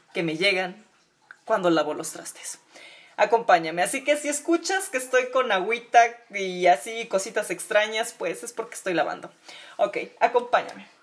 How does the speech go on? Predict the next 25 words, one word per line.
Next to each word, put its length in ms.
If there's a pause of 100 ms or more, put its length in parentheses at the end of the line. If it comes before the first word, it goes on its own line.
Muy 220
bien, 260
muy 160
bien. 240 (540)
<laughs> 260 (520)
No 100
sé 200
cómo 220
salga 400
esto, 300
sinceramente, 1080 (680)
pero 800 (340)
te 120
voy 160
a 100
contar, 420
te 80
voy 120
a 80
platicar. 580 (540)
Fíjate 420
que 640 (320)
cuando 300
yo 180
estoy, 1040